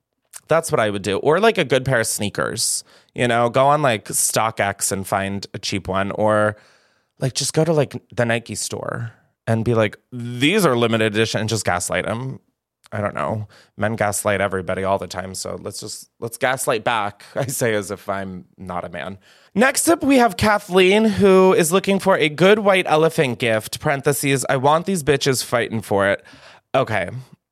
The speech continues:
now you're speaking my language. I am, in nature, a very competitive person.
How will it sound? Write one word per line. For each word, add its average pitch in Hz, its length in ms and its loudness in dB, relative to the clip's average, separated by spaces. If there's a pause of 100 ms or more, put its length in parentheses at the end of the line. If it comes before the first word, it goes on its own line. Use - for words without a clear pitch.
now 127 320 0
you're 127 180 0
speaking 113 400 -2
my 107 100 2
language. 104 360 0 (140)
I 139 420 2
am, 127 440 0
in 123 240 0
nature, 170 600 4 (300)
a 117 120 2
very 98 360 2
competitive 90 600 -2
person. 107 540 -2